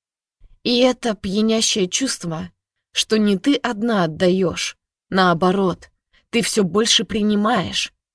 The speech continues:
не передать словами. «За что, Аарон? За что я должна тебя простить?» Усилием воли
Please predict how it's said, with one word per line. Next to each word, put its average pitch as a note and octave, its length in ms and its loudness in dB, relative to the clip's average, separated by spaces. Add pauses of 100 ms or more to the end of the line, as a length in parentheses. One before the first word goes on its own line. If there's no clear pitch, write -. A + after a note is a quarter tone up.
(280)
не G3+ 200 2
передать F3 440 -4
словами. F3+ 640 -8 (1500)
«За G#3+ 200 -2
что, G#3+ 360 0
Аарон? F3 440 0 (680)
За A3+ 200 2
что C4+ 240 0
я G3+ 160 2
должна F#3+ 440 2
тебя F3 300 0
простить?» - 720 -6 (840)
Усилием E3+ 600 0
воли G3+ 480 -2